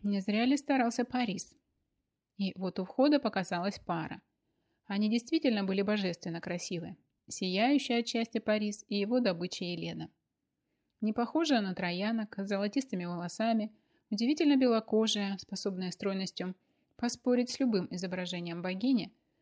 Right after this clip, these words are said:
с высокой грудью, нежной шеей. Один из сыновей Приама, Диефоб, даже с трудом проглотил вдруг вставший в горле ком. Дрогнули темные ресницы, и всем показалось, что само небо заглянуло в Мегарон,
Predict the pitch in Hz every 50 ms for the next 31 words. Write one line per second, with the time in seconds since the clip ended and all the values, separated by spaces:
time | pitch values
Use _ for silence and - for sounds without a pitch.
0 | _ _ _ - - 214 - - 339 - 320 269 233 220 202 208 214 196 208 208
1 | 190 180 180 175 190 190 196 196 - - 170 165 160 165 - 165 156 _ _ _
2 | _ _ _ _ _ _ _ _ - 196 185 185 175 - 202 185 - - 196 190
3 | - - 196 185 180 185 190 190 185 - - 190 214 240 262 262 233 180 190 180
4 | _ _ _ _ - 190 196 196 202 202 - - 185 175 165 _ - _ _ _
5 | _ _ _ _ _ 196 220 262 294 320 294 - 294 277 254 220 226 254 262 277
6 | 240 220 202 190 190 - - 208 214 - 185 190 202 202 - - - - - -
7 | 175 185 180 - - 220 208 185 180 170 165 175 190 196 - - - 165 165 170
8 | 165 _ _ _ _ _ _ _ _ _ _ _ _ _ _ _ _ _ _ _
9 | _ _ _ _ _ _ _ - 185 185 214 254 302 330 311 302 285 285 269 -
10 | 226 214 208 208 208 208 208 214 214 - - 185 170 160 - - - 160 175 -
11 | _ _ _ _ - - 196 - - 285 302 302 - 214 - 185 180 - 180 170
12 | 170 175 - - - - - - - - 196 196 - - - - 233 254 285 302
13 | 294 247 226 226 220 214 - - 185 190 185 185 185 180 175 170 165 175 175 170
14 | 165 175 175 190 214 240 233 214